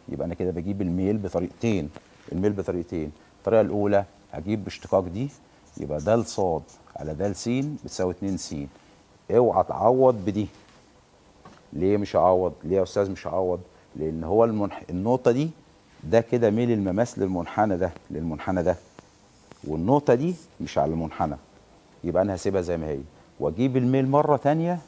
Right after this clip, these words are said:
بحاجة تانية، فرق الصادات على فرق السينات. النقطة اللي أنت محتاجها إن المفروض ده س وصاد، فرق الصادات على فرق السينات،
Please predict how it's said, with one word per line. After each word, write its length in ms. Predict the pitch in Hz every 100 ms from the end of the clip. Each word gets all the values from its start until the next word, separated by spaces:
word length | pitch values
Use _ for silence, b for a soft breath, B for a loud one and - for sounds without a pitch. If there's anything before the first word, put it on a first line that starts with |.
| - -
بحاجة 340 | - - 101
تانية، 360 | 92 101 85 78 B B -
فرق 300 | - 131 135
الصادات 500 | 107 - 92 104 131
على 140 | 98 92
فرق 160 | 101
السينات. 420 | 78 - 85 76
النقطة 320 | 85 90 123 117
اللي 100 | 117
أنت 120 | 101
محتاجها 360 | 92 - 107
إن 60 | 98
المفروض 260 | 85 - 95
ده 60 |
س 120 | 87
وصاد، 380 | 87 85 - 71 B B B -
فرق 180 | 107 120
الصادات 460 | 101 - 85 95 120
على 100 | 90
فرق 180 | - -
السينات، 400 | - - 78